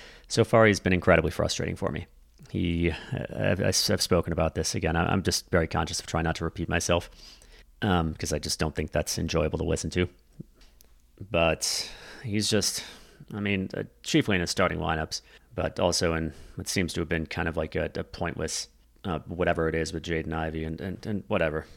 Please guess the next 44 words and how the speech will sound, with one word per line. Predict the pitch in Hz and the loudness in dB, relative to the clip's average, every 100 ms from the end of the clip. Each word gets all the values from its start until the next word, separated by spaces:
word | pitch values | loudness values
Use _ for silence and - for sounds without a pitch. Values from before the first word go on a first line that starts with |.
| 95 | -14
It's | - | -6
the | - | -2
lineups | 92 90 85 80 | 4 4 4 -2
he's | 80 76 | -6 -4
running | 80 78 | -4 -2
in | 78 | -4
particular, | 80 - 78 - 80 | -6 -8 -6 -4 -2
complete | 82 87 - 92 80 | -2 -4 -2 -2 0
self-inflicted | - 80 85 - 80 82 78 | -2 -2 -4 -6 -6 -6 -8
wounds. | 80 78 | -8 -6
Like | 82 - | -8 0
this, | 107 - | 0 2
I | |
will | 85 85 80 | 0 0 -2
repeat | 82 87 | -4 -4
myself | 80 82 85 80 | -4 -4 -2 -2
on. | 85 80 - - - - | -2 -4 -8 -16 -18 0
N | 202 | 2
B | 147 101 | 4 6
A | 87 | 4
teams | - 95 90 82 - | 4 2 2 2 -2
try | - 92 | 2 4
not | 90 87 | 6 4
to | - | 2
have | 87 80 | -2 0
a | |
single | 80 - 90 90 90 82 _ - _ | 0 0 0 2 2 0 _ -20 _
non-shooting | 87 85 - 95 87 | -2 0 0 0 0
perimeter | - 90 87 82 | -2 -2 0 -2
player | - - 92 87 | -4 0 2 4
in | 90 85 | 2 -2
the | 85 | -4
entire | 85 - 92 92 | -4 0 4 4
rotation | 80 85 85 - 98 78 - - - _ _ | 2 -4 -6 0 0 0 -4 -10 -18 _ _
because | 80 80 | -2 0
it's, | 78 - - - - - | -2 -2 0 0 -4 -6
'cause | 92 78 | -6 0
they | 87 | 2
do | 82 | 2
such | - 78 | 0 0
bad | - 82 | 2 0
things | 80 73 | 0 -8
to | - | -6
spacing. | - - - 98 | -2 -2 -2 -8